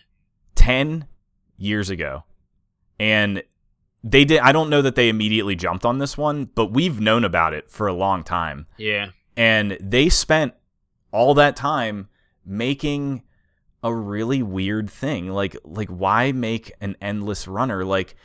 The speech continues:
Speaker 1: there, it's frustrating. It's really frustrating 'cause it, it, it, somebody should have been like, "Why are we doing this?"
Speaker 2: Yeah.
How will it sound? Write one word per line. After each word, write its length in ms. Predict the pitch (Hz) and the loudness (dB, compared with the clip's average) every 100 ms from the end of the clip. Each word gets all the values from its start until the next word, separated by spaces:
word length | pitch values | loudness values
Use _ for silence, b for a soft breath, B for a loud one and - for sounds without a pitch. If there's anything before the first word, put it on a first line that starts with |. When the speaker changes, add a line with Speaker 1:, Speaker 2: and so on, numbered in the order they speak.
| b b | b b
Speaker 1:
there, 220 | 117 135 - _ _ _ _ _ _ _ _ _ _ - B B B B _ _ _ | 0 0 -2 _ _ _ _ _ _ _ _ _ _ -14 B B B B _ _ _
it's 180 | 156 170 | 2 2
frustrating. 720 | - 87 - 78 71 73 78 - - | 2 0 -2 -8 -10 -12 -14 -12 -6
It's 180 | 120 127 | -4 2
really 260 | 143 131 | 4 4
frustrating 640 | - 85 - 82 78 80 80 | 0 -6 -6 -8 -8 -8 -8
'cause 180 | 95 104 | -8 -6
it, 120 | 95 | -4
it, 220 | 113 - | -4 -6
it, 180 | 104 - _ _ - | -14 -16 _ _ -12
somebody 460 | - 147 165 165 143 | 0 2 6 4 4
should 200 | - 120 | 0 -2
have 80 | |
been 180 | 107 107 | -2 -4
like, 200 | 104 95 | -4 -4
"Why 240 | 92 98 104 | 0 2 2
are 80 | |
we 120 | 101 82 | 0 -4
doing 260 | 82 76 | -8 -10
this?" 280 | 65 - - | -14 -16 -16
Speaker 2:
Yeah. 340 | 110 110 107 | -8 -4 -4